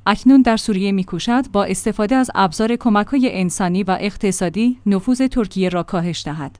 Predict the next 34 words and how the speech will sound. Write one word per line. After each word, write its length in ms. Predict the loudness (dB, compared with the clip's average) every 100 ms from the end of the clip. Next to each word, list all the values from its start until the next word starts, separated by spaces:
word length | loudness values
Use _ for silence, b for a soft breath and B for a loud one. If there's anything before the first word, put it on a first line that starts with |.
| -2
ترکیه، 560 | 2 2 0 -2 -2 -4 -2
به 120 | 0
ویژه 280 | 2 0 -2
پس 240 | -2 0
از 160 | 0 2
آغاز 360 | 0 2 0 0
بحران 380 | -2 -2 -2 -2
سوریه، 560 | -4 -6 -4 -4 -6 -8 _
با 120 | 0 2
حمایت 480 | 4 2 2 0
از 160 | -2 -4
گروه‌های 460 | -4 -4 0 2 2
مسلح 560 | 2 0 -2 0 0
مخالف 580 | 2 2 0 -4 -4 -6 -4
و 40 |
ایجاد 420 | -4 -2 0 2
مناطق 500 | 2 0 -2 -4 -4
نفوذ 460 | -2 -2 -2 -4 0
در 140 | -2
شمال 380 | -2 -2 0 -2
سوریه، 540 | -4 -6 -4 -6 -6 -8 b
جایگاهی 480 | -2 0 0 0 0
محوری 460 | 0 0 -2 -2 0
در 160 | 0
تحولات 640 | -2 -4 -4 -2 -2 -2 0
این 180 | 2
کشور 420 | 2 0 -2 -4 -4
یافته 300 | -6 -8 -10
است. 340 | -10 -14 -16 _ _ 2
بر 80 | 6
این 160 | 6
اساس، 420 | 4 2 -2 -4 -6 2
کمک‌های 500 | 4 6 4 0 0
عربستان 680 | 0 0 -2 -4 0 0